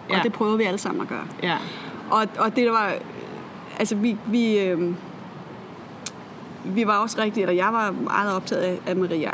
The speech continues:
Speaker 2: Axelvolds, øh, fund i, at, øh, Intra faktisk gjorde livet mere besværligt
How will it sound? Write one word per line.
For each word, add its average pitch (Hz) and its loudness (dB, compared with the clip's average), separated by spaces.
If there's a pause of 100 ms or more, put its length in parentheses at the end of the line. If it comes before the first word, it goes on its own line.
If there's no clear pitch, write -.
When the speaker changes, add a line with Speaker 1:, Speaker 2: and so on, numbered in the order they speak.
(140)
Speaker 2:
Axelvolds, - -4
øh, 170 -2 (800)
fund - 2 (460)
i, 220 2 (200)
at, - -4 (260)
øh, 170 0 (100)
Intra 202 0
faktisk 180 -4 (260)
gjorde 208 2
livet 202 2
mere 196 2
besværligt - -4